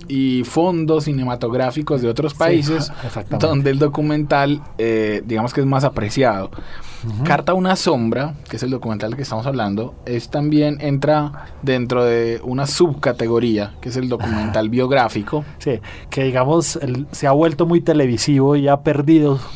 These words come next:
Speaker 2: su terreno cinematográfico por estos canales, digamos, de History, en fin.
Speaker 1: Sí, pero ahí es donde, también te voy a decir, Santiago, ahí es donde, donde eso permite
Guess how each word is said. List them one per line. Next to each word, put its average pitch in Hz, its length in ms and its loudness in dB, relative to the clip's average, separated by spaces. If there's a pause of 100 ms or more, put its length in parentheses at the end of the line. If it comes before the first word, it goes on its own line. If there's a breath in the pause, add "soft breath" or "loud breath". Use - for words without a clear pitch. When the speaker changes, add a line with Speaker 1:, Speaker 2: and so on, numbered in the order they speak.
(120)
Speaker 2:
su - 200 -12
terreno 120 360 -2
cinematográfico 117 1000 0
por 117 180 0
estos 120 260 0
canales, 123 600 0
digamos, 120 400 0
de 117 200 0
History, 127 800 0
en 113 140 -2
fin. 113 380 -2
Speaker 1:
Sí, 185 240 0
pero 147 480 2 (180)
ahí 151 300 4
es 160 140 2
donde, 185 200 -2
también 156 400 0
te 190 60 2
voy 185 80 4
a - 20 4
decir, 147 160 4
Santiago, 160 440 0
ahí 135 300 2
es 143 160 2
donde, 143 520 0 (220 loud breath)
donde 135 440 0
eso 139 160 -2
permite 131 580 0